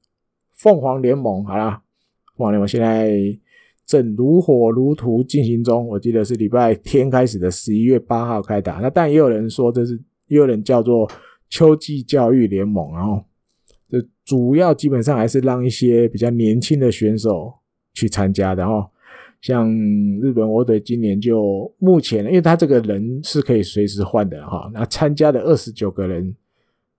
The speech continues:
一开始是这样的，比如生田木啊、吉田辉心啊、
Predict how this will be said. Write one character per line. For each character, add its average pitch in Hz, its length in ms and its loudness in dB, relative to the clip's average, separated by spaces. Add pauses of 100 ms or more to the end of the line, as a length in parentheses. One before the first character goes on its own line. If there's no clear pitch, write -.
(580)
一 190 80 -2
开 143 240 2
始 104 160 -6
是 113 140 -8
这 113 120 -2
样 107 100 -2
的， 98 120 -2
比 101 80 -4
如 107 80 0
生 127 300 -2
田 117 200 0
木 131 280 -2
啊、 113 200 0
吉 117 220 -4
田 117 240 -4
辉 127 180 0
心 123 340 -2
啊、 117 440 -6